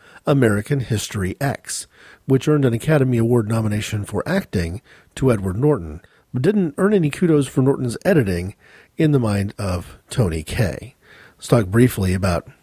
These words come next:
who he is, and let's start with the bad part. You know, Tony Kaye is somebody who, uh, kind of introduced himself to the world by proclaiming that he is the greatest filmmaker in the history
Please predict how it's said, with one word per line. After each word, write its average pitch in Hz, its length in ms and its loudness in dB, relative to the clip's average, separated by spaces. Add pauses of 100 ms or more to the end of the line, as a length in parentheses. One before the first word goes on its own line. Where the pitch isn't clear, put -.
(120)
who 123 120 0
he 113 160 -2
is, 95 180 -2
and 175 80 -2
let's 233 100 -2
start 247 180 -2
with 220 100 -2
the 208 40 -8
bad 143 320 -4
part. - 320 -8 (540)
You 156 80 2
know, - 20 0
Tony 208 300 0
Kaye 147 320 0
is 135 260 0 (260)
somebody 214 360 0
who, 165 240 4
uh, - 160 -4 (120)
kind 233 200 0
of 143 80 -4
introduced 175 540 0
himself 151 720 0
to 143 120 2
the 113 80 -2
world 104 380 -2
by 139 140 2
proclaiming 160 520 0
that 147 120 2
he 175 120 0
is 165 160 0
the 156 100 2
greatest 139 460 2
filmmaker 107 760 -2 (380)
in 160 140 2
the 151 120 2
history 113 640 0